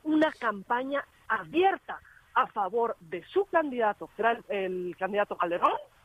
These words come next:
en contra del entonces candidato, eh, López Obrador. Fue de tal magnitud el impacto que se tuvo en la incidencia indebida en las campañas electorales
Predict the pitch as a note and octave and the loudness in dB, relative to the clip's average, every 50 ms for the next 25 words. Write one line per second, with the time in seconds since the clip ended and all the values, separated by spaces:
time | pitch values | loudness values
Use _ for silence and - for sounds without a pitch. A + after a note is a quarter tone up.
0 | _ _ _ _ - C4+ B3 A#3 A3 - - D4 F4 F4+ - G4 B4+ D5 - _ | _ _ _ _ 0 0 0 0 -2 0 2 2 2 2 0 -2 -2 -2 -4 _
1 | _ _ _ _ _ - F#3+ - A3+ A3 A3 G#3+ G#3 G#3 - C#4 D#4+ D#4 - - | _ _ _ _ _ -10 -2 -2 0 0 0 -2 -2 2 2 2 2 2 -6 -16
2 | - - - A3 G3+ G3 G3 A3 A3+ C4+ D#4 - E4 F4 G4+ - _ _ _ _ | -16 -10 -8 -8 -8 -6 -2 0 2 2 0 0 -2 -4 -4 -6 _ _ _ _
3 | _ - G3+ G3 F#3+ F#3+ F#3 F#3 F#3 F#3+ A3 A3+ - A3+ G#3+ - G#3 F#3+ F#3 F3+ | _ -8 -6 -6 -6 -6 -8 -6 -2 0 0 0 0 -2 -6 -6 -4 -4 -2 -4
4 | E3 D#3+ - - _ _ _ _ - - _ _ _ _ - D#4 F#4 G4+ F#4+ D#5+ | -4 -6 -10 -16 _ _ _ _ -20 -20 _ _ _ _ -2 0 0 0 -2 -6
5 | _ _ - G3 B3+ B3 A#3 _ _ - F4 F#4 G4 A4 G#4+ G#4+ G4+ F4+ F4 B3 | _ _ -4 2 2 2 2 _ _ 0 0 2 2 0 -2 -4 -6 -8 -8 -8
6 | A#3 A#3+ A3 A3 G#3 - C4+ A#3+ G#3+ F#3 - - - A3 G#3+ G#3+ A3 G#3+ G#3 G3+ | -8 -12 -12 -12 -14 -12 -12 -12 -12 -12 -12 -6 -4 -4 -4 -4 -4 -6 -6 -4
7 | - - D4+ D#4+ - - - E4 - - B3 G3+ - - G#3+ G3 _ - D4 C#4 | 2 2 2 2 0 -6 -6 -6 -2 -4 -4 -4 -4 -6 -6 -6 _ -2 0 0
8 | A#3+ G3 F3+ D#3+ - - - _ - - B3 B3 A#3+ A#3+ A#3+ A3+ A3 A3+ A3+ A3 | 0 0 -4 -6 -6 -14 -20 _ -2 2 2 2 2 2 0 0 0 0 -2 -4
9 | G#3+ G3 - - - A3 A3 A3 C4 D#4 E4+ E4+ D#4 - - D#4+ D#4+ D#4 D4 B3+ | -6 -8 -10 -12 -10 -6 -2 0 2 2 2 0 -4 -4 -4 -4 -2 -2 -2 -4
10 | A#3 F#3+ G3 G#3 F#3+ F#3 C4 C#4+ C4+ G3+ C#3+ - _ _ _ _ _ _ _ _ | -2 0 2 2 2 2 0 0 0 0 -2 -4 _ _ _ _ _ _ _ _
11 | _ - C4+ D4+ E4+ F4+ E4+ - - - A3+ A3 G#3 A#3+ B3 C#4+ C#4 C#4 B3+ - | _ 2 2 2 4 2 0 -2 -2 -8 -8 -8 -4 -6 -6 -6 -6 -10 -8 -6
12 | A3 G#3 A3 - G#3 G3+ G#3 B3+ E4 | -6 -6 -6 -4 -2 0 0 0 0